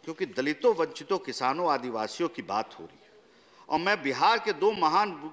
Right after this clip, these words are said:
विभूति, र-, अभी तक के देश के सबसे बड़े किसान नेता स्वामी सहजानंद सरस्वती और राष्ट्र कवि राम-, रामधारी सिंह दिनकर का उल्लेख न करूं, ये अनुचित होगा। जिस प्रकार देश का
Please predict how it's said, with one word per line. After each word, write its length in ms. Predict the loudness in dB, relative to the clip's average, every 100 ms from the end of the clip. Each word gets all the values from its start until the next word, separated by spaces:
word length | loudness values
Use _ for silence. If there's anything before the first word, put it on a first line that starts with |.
| -8
विभूति, 680 | -6 -4 -4 -4 -8 -8 -18 _ _ _ _ _ _ -14
र-, 220 | -10 -8 -4
अभी 220 | -2 -2
तक 260 | 0 -2 -2
के 100 | -2
देश 260 | 2 0
के 120 | 0
सबसे 360 | -6 -6 0 2
बड़े 180 | 4 0
किसान 420 | -2 2 4 4
नेता 280 | 0 -2 -4
स्वामी 320 | 0 -2 -2
सहजानंद 540 | -2 0 2 0 -2
सरस्वती 640 | -4 -4 -4 -4 -6 -8 -12 -6
और 120 | -2
राष्ट्र 360 | 2 2 0 -12
कवि 320 | -10 -10 -8
राम-, 480 | -6 -6 -6 -14 -6
रामधारी 440 | -4 -2 -2 -2
सिंह 260 | -2 -8 -6
दिनकर 360 | -6 -2 -2
का 280 | -2 -6 -8 -18 -20 -12
उल्लेख 600 | -4 2 4 4 0 -18 -16
न 300 | -2 -2 -2
करूं, 240 | -6 -6 -14 _ _ -20 -6
ये 140 | 0
अनुचित 460 | 0 -2 -2 -2 -4
होगा। 260 | -14 -18 -20 _ _ _ _ _ _ _ _ _ _ _ _ _ _ -20 _ -6
जिस 120 | 0
प्रकार 280 | 2 4 4
देश 320 | 4 2 2
का 580 | 2 2 2 -2 -14